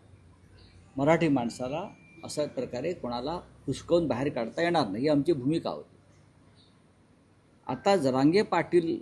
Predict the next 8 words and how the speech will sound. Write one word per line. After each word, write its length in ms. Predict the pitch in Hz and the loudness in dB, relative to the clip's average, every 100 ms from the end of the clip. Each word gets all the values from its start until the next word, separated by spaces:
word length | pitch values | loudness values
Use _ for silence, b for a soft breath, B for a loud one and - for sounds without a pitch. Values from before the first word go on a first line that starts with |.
| - _ _ _ _ - | -10 _ _ _ _ -10
असं 220 | 127 190 | -2 2
म्हणत 300 | 156 156 127 | 4 4 2
होते 340 | 110 - 123 | -4 -6 -8
की 480 | 143 - 170 196 - - _ _ - | -8 -6 -4 -4 -6 -12 _ _ -2
"माझं 340 | 131 156 180 | 4 6 6
पूर्ण 440 | 214 - 196 202 240 | 4 6 6 8 6
समाधान 580 | - 175 180 175 220 226 | 4 4 6 8 8 8
झाल्याशिवाय 540 | 156 139 123 - - | 8 6 4 -2 -14